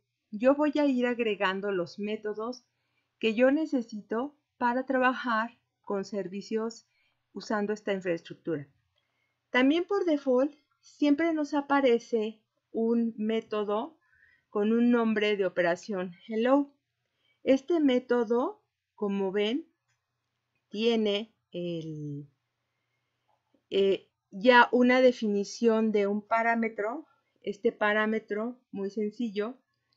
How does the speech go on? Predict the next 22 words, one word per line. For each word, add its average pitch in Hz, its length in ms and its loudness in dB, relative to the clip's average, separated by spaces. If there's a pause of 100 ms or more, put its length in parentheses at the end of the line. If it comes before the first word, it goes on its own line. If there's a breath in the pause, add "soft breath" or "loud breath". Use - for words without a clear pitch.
(480)
eh, 185 400 0 (100)
es, - 520 2
eh, 180 440 -2
este 226 240 2
método 233 340 2
va, 214 220 2
que - 100 -18
se 214 140 -12
llama 220 340 0
hello, 220 480 2 (420)
devuelve 202 840 2 (140)
una 254 340 0
cadena 214 680 -4 (380)
y 208 140 -2
recibe 214 420 0
como 247 300 -2
parámetro 233 640 -2 (600)
un 233 260 2
nombre. 185 440 -2
Este 254 320 0
nombre 254 600 0 (1120)
es - 320 -2